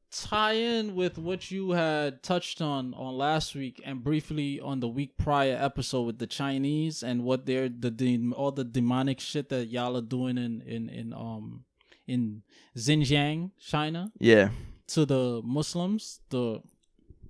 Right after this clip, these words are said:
Speaker 1: I came across, I was looking up some shit last night. I was reading, yo, they doing some real, like, fucked up demonic shit. Like,
Speaker 2: <laughs>
Speaker 1: they're forcing the Muslims there to denounce Islam. They're forced,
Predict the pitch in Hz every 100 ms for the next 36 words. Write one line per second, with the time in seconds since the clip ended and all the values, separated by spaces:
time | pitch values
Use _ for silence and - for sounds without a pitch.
0 | - - - _ _ _ _ _ _ _
1 | - _ - 220 285 277 - 240 233 196
2 | 277 269 196 208 226 208 196 190 - 185
3 | 170 151 180 180 143 151 180 143 127 139
4 | 123 113 - 170 214 175 175 175 - 135
5 | 117 120 123 123 117 107 - _ - -
6 | 117 _ 120 120 113 113 107 101 107 -
7 | - 190 - 127 113 - - 104 101 143
8 | 208 - - 196 202 - 107 139 175 156
9 | 165 - 185 185 156 170 175 170 - 156
10 | 117 139 131 131 147 156 - 160 - 160
11 | 160 170 196 - _ _ _ _ 139 175
12 | 170 202 190 196 -